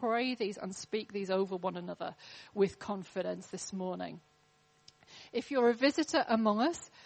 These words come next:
please just feel comfortable to, to do wh-, whatever you want to do in this time. You are more than welcome to join in with this. But if you'd rather kind of just have a, a, a,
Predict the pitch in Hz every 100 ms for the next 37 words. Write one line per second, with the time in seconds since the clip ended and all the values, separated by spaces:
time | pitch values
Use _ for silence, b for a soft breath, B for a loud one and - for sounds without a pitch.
0 | B B B _ _ _ _ _ _ _
1 | 262 294 294 294 - _ _ _ - 254
2 | - - 320 349 349 - 262 - 220 220
3 | 277 - 226 220 - - _ - - 208
4 | 247 233 226 320 _ _ 415 _ _ _
5 | 214 190 208 220 208 208 220 214 202 -
6 | - 185 180 180 - 185 - 208 220 208
7 | 202 202 220 233 240 233 226 226 202 -
8 | 185 185 196 190 190 185 - - 190 190
9 | - B B B 208 202 - 220 214 214
10 | 202 208 240 208 202 220 220 202 214 208
11 | B B B 214 226 214